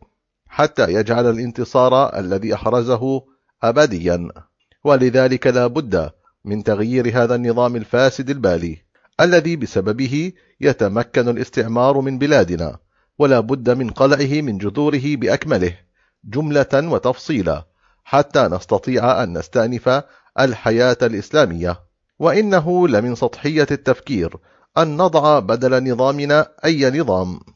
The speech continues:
ومن ضحالة الفكر أن نظن أن الأمة إذا طبقت النظام وحده دون عقيدة ينقذها، بل لا بد أن تعتنق الأمة العقيدة أولا،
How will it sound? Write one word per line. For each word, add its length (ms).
ومن 320
ضحالة 500
الفكر 640
أن 200
نظن 380
أن 280
الأمة 800
إذا 220
طبقت 580
النظام 480
وحده 600
دون 280
عقيدة 800
ينقذها، 840
بل 380
لا 240
بد 300
أن 200
تعتنق 520
الأمة 480
العقيدة 840
أولا، 520